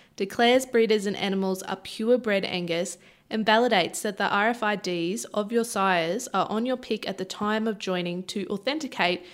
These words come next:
your purebred Angus breeding program. Angus Verified rewards the hard work of Angus producers for their quality Angus cattle by displaying the Angus Verified endorsement in the marketplace.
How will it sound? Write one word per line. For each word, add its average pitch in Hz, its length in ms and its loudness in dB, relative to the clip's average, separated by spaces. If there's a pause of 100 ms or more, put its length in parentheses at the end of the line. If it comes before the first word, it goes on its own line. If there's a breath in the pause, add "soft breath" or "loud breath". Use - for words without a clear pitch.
(200 loud breath)
your 202 100 2
purebred 196 580 2
Angus 175 340 -2
breeding 220 360 2
program. 160 540 -2 (760 soft breath)
Angus 320 300 0
Verified 226 500 6
rewards 196 320 0
the - 220 -4
hard 220 320 2
work 185 320 0
of 170 160 -10
Angus 208 260 0
producers 180 640 -4
for 202 100 -6
their 196 140 0
quality 226 440 0
Angus 202 300 0
cattle 175 420 -2 (400 loud breath)
by 226 140 4
displaying 247 600 0
the 226 100 2
Angus 220 260 0
Verified 214 480 0
endorsement 196 640 -2
in 185 160 -2
the 185 80 0
marketplace. - 800 -4